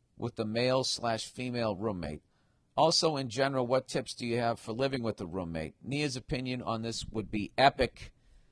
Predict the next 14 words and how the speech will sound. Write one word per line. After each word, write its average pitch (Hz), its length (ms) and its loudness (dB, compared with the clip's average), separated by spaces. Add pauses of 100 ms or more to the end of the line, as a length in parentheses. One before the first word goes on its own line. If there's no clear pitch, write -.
(360)
Thanks, 135 400 2
and 113 220 -2
fuck 190 640 2
you. 120 560 2 (340)
<laughs> - 800 -2
Yeah, 110 300 8
that 110 120 4
was 113 160 -2
Nia's 110 260 -4
great 107 240 -4
fuck - 300 0
you 104 120 -6
last 95 320 -4
week. 95 280 -8